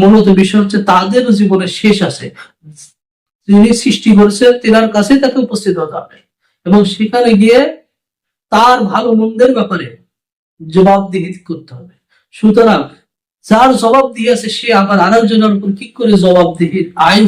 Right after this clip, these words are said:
চালু করতে পারে? যিনি সৃষ্টি করেছেন,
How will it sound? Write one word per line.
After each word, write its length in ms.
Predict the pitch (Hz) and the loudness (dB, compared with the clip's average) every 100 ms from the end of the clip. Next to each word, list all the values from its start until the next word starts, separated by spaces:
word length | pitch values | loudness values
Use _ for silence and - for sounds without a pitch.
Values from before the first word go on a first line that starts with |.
| 196 | 0
চালু 200 | 165 135 | -10 -12
করতে 200 | 165 _ 135 | -20 _ -20
পারে? 160 | - _ _ _ _ _ _ _ _ _ _ _ _ _ _ _ _ _ _ _ _ 147 | -20 _ _ _ _ _ _ _ _ _ _ _ _ _ _ _ _ _ _ _ _ -20
যিনি 500 | 147 _ - 208 214 | -20 _ 0 2 2
সৃষ্টি 480 | - 262 - 254 | 0 -4 -2 -4
করেছেন, 440 | 214 208 190 220 | 0 -2 -2 -6